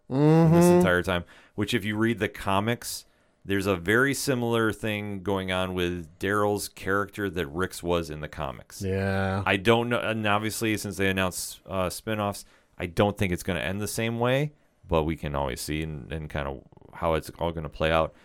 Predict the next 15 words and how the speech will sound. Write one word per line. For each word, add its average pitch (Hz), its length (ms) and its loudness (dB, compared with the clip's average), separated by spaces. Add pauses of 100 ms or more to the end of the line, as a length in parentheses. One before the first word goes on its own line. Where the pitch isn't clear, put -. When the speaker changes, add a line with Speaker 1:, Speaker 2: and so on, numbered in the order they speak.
(260)
Speaker 1:
But 107 220 6
I 98 100 4
have 101 140 4
to 98 120 -4
do 92 140 -4
say, 87 260 0
though, 78 300 2
T 101 260 -2
O 95 120 6
Rap 87 340 2
Olsen, 101 340 -4
who 92 120 -2
does 87 180 0
play 90 140 0
Sebastian, 85 420 -2